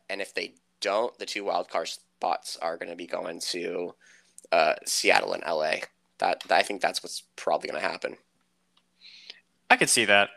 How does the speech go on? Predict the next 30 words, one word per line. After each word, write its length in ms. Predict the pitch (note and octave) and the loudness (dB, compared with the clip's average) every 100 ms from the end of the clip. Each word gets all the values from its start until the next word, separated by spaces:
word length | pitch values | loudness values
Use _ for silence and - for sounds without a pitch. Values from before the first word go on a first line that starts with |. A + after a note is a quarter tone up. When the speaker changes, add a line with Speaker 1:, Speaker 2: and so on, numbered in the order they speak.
| _ | _
Speaker 2:
Um, 320 | B2 A2+ A2 G#2+ | 6 6 6 6
I 100 | D3 | 6
would 140 | E3+ | 6
probably 320 | - C#3 A#2+ A#2+ | 6 4 4 -4
say 180 | - A2+ | -8 -8
for 100 | A2+ | -8
the 80 | |
N 140 | G2+ G#2 | -8 -10
F 80 | G2+ | -10
C 140 | G#2+ | -12
West, 280 | G2 G2+ G2 | -6 -6 -4
I 80 | G#2+ | -8
think 380 | - G#2+ G#2 - - _ _ _ _ _ _ _ _ _ _ | -6 -8 -8 -16 -20 _ _ _ _ _ _ _ _ _ _
the 120 | - A#2+ | -10 -6
sure 460 | - C3+ B2 A#2+ | -4 -2 -2 -4
team, 540 | - B2+ A2+ A2 G#2+ _ _ _ _ _ _ _ _ _ - | -6 -10 -10 -10 -14 _ _ _ _ _ _ _ _ _ 6
I'll 160 | D3 | 8
actually 320 | D3 D3 D3 | 8 6 -4
go 320 | B2+ B2+ B2+ A#2+ | -10 -8 -8 -10
with 160 | B2 - | -18 -16
the 180 | A#2+ A2 | -18 -14
Seahawks 800 | - - B2+ B2 A#2 B2 - - | -12 -8 -6 -2 -2 -4 -10 -14
and 140 | A2 | -10
win 160 | A2 A2 | -10 -8
the 120 | G#2+ | -8
N 80 | G#2 | -8
F 120 | G#2+ | -10
C 180 | - G#2 | -12 -8
West, 600 | G2 G#2 D#3+ - - - _ _ _ _ _ | -2 -2 -2 -8 -10 -14 _ _ _ _ _
um, 580 | - A2+ G#2+ G#2 G2+ G2 | 0 4 4 2 -4 -12